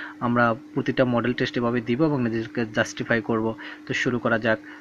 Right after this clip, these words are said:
আহ, আমাদের model test। তো সর্বপ্রথমে আমাদের যে ভিডিওটি আছে এখানে, আহ,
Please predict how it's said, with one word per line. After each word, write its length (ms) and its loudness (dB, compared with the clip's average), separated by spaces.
আহ, 400 -2
আমাদের 260 -2
model 220 0
test। 320 -2
তো 60 -2
সর্বপ্রথমে 840 0
আমাদের 420 4
যে 120 0
ভিডিওটি 560 2
আছে 380 0
এখানে, 360 -2
আহ, 840 -2